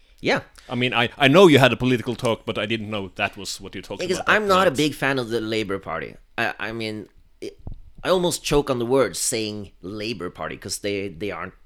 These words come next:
Speaker 1: representing the interests of labourers. Uh, but I really didn't have a problem with what Gahr Støre went out and said. And, uh,
Speaker 2: And I think it's a fair point that, you know, to, to bring it back to,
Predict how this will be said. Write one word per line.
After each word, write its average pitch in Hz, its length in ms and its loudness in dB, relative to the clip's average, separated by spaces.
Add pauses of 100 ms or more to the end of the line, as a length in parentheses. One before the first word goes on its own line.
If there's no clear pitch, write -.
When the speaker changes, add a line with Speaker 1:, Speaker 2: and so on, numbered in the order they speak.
Speaker 1:
representing 92 760 -8 (420)
the 85 80 -10
interests - 580 -10
of 98 160 -10 (220)
labourers. 107 540 -4 (360)
Uh, 92 440 -8 (1000)
but - 640 -2 (920)
I 120 220 -2
really 123 420 -2
didn't 156 180 -2
have 147 120 -4
a 143 60 -4
problem 113 400 -2
with 101 160 -8
what - 440 -8
Gahr 98 160 -6
Støre 87 460 -6 (200)
went 92 160 -10
out 92 140 -8
and 87 100 -12
said. 82 280 -8 (580)
And, 117 460 -4
uh, 113 520 -2
Speaker 2:
And 123 100 2
I 160 120 2
think 254 260 2
it's - 140 -4
a 160 60 -2
fair 151 220 0
point 143 440 -2
that, 107 420 -4
you 120 60 -8
know, 107 180 -2
to, 113 140 -8
to - 160 -8
bring 107 220 0
it 101 140 -4
back 101 220 0
to, 95 220 -2